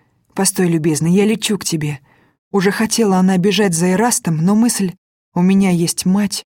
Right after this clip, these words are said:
остановила её. Лиза вздохнула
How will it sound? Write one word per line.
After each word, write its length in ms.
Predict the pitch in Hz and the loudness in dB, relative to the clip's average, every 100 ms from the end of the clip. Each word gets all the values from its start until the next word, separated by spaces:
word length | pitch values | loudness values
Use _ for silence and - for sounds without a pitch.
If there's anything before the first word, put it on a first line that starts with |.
| _ _ _ _ _ | _ _ _ _ _
остановила 760 | 175 - - 190 208 190 151 131 | -4 -4 0 0 2 0 0 -2
её. 520 | 127 131 131 127 131 _ _ _ _ _ _ _ _ _ _ _ _ _ _ _ - | -4 -6 -6 -8 -10 _ _ _ _ _ _ _ _ _ _ _ _ _ _ _ -2
Лиза 280 | 185 156 | 0 0
вздохнула 720 | 147 147 151 - 170 202 196 | -2 -4 -4 -2 0 0 -2